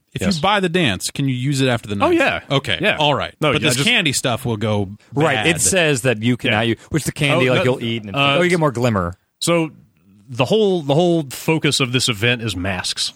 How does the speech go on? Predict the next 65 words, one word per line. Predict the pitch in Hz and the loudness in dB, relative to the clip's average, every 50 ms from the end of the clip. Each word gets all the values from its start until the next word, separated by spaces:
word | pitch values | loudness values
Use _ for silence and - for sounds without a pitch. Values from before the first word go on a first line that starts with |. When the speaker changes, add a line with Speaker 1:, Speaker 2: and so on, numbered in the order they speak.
| _ _ _ | _ _ _
Speaker 2:
Like, | - 98 - | -2 -2 0
they | - 117 | 2 0
go | 120 139 160 | 2 2 0
in | 160 | 0
your | 151 135 | 0 0
helmet | 127 139 131 123 117 | 0 0 0 0 -2
slot. | - - 123 117 113 113 110 104 - _ _ _ _ _ _ _ _ _ _ _ _ - | -4 -2 0 2 2 2 0 -2 -6 _ _ _ _ _ _ _ _ _ _ _ _ -2
And | 147 170 165 135 | -2 0 -2 -2
to | - 165 | -2 0
be | 175 170 | 0 0
fair, | - 208 196 190 175 | 2 2 2 2 2
a | 165 | 2
lot | 160 160 156 | 2 2 2
of | 151 143 | 2 0
them | 143 | 0
are | 127 | 0
pretty | - 135 127 117 | 0 0 0 0
funny. | - - 131 123 123 123 117 | 0 0 2 2 4 2 2
Like, | 117 113 113 - | 2 0 -2 0
there | - 117 113 | 0 0 2
are, | 110 123 120 | 2 0 0
there's | 120 120 | 0 0
a | 131 | 0
lot | 131 120 | 0 0
of | 110 | 2
referential | 104 113 110 - 117 110 107 104 - 104 | 0 -2 0 0 -2 -2 -2 -2 -4 -4
shit | - - - 113 104 101 | -4 -2 -2 -2 -2 -2
in | 95 95 | -2 -2
there. | 98 98 98 92 78 76 | -2 -2 -2 -2 -4 -6
Speaker 3:
Yeah, | |
yeah. | 78 76 73 - _ _ | -8 -10 -10 -12 _ _
Speaker 2:
Like, | - 117 - | -4 0 0
there's | 139 131 113 | 2 2 2
an | 131 120 | 0 -2
Ingram | 135 135 135 110 113 107 101 98 | -2 -2 0 0 0 -2 -2 -2
mask | 98 98 95 90 85 - - 107 | -4 -4 -4 -4 -6 -6 -6 -8
and | 95 - | -6 -4
stuff. | - - 107 92 85 - - | -4 -4 -4 -4 -6 -6 -8
And, | 98 90 90 | -6 -6 -4
like, | 95 98 | -4 -2
Speaker 1:
Oh. | 92 90 | -2 -2
Speaker 3:
I | 135 143 | 0 0
got | 156 143 | 0 0
a | 127 | -2
Speaker 2:
uh, | 117 | -2
Speaker 3:
Traveler | - 143 135 123 104 113 110 104 | -2 0 0 0 0 0 0 0
mask, | 101 98 95 90 90 - | 0 0 0 0 0 0
so | 113 | 0
my | 104 | 0
Speaker 2:
uh, | 104 | 0
Speaker 3:
whole | 117 110 98 | 0 0 0
head | 101 110 98 | 0 0 -2
is | 98 92 | -2 -4
just | - 92 - - | -6 -8 -8 -6
the | - 107 | -4 -2
Speaker 2:
and | 110 | 0
the, | - | 0
Speaker 3:
Traveler. | 117 - - - | 0 0 2 2
Speaker 2:
and | - - | 2 0
the | - | 0
Cryptarch | - 160 151 - 143 123 120 113 | 0 -2 0 0 0 0 2 0
is | 131 107 | 0 0
Speaker 1:
Oh, | - - | 0 0
Speaker 2:
wearing. | - 117 113 113 107 104 | 2 2 0 0 -2 -2
Speaker 1:
huh. | 233 226 143 | -4 -4 -4